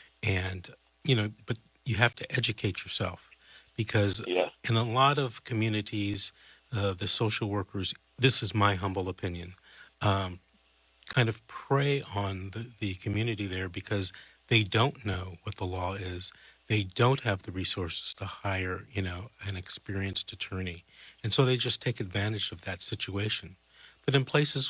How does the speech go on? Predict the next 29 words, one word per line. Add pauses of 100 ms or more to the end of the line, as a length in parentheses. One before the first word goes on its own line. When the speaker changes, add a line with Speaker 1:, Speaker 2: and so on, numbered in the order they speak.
Speaker 1:
where, (140)
um,
I
go
and
I
speak, (420)
uh,
you
know,
sometimes (140)
churches
will
have
invited
me
to
go
speak, (180)
you
know,
on
Sundays (480)
to
the
congregation
during
the
service.